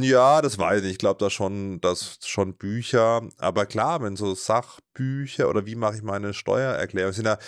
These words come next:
bei meinem Buch sind ja wirklich auch die aktuellen Elster-Formulare abgebildet. Also du kannst ja wirklich das neben dran legen bei der, was weiß ich, Anlage Kind und dann wird dir erklärt in meinem Buch, äh, wo du was einzutragen hast,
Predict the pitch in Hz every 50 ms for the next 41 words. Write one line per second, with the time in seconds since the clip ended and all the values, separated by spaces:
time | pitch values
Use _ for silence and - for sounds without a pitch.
0 | - - _ - 98 101 101 104 101 95 - 113 123 127 - - 107 95 92 95
1 | 110 113 - 104 76 85 90 - - 98 - - - - - 85 92 87 - 82
2 | 98 107 - - - 123 - 131 113 113 113 110 107 110 113 113 - - _ -
3 | - - 113 117 120 131 117 90 92 98 98 95 92 95 - 101 101 98 98 98
4 | 92 98 95 104 101 - - 101 95 - - 98 98 101 101 98 92 - 90 98
5 | 107 113 113 113 113 113 110 101 98 95 98 98 98 95 98 98 - - 98 92
6 | 104 113 113 - - - - - - - - 104 104 104 101 98 101 98 98 90
7 | - - - 113 120 131 131 - - - 101 98 90 104 98 104 104 104 101 107
8 | 107 98 71 82 92 - - 101 92 92 98 107 107 104 104 107 101 98 101 104
9 | 101 92 - 101 101 104 101 - - - 80 98 98 95 95 90 87 92 98 95
10 | 101 90 95 92 92 - - 87 101 110 113 110 95 - 82 87 85 85 82 87
11 | 92 95 95 98 117 131 - -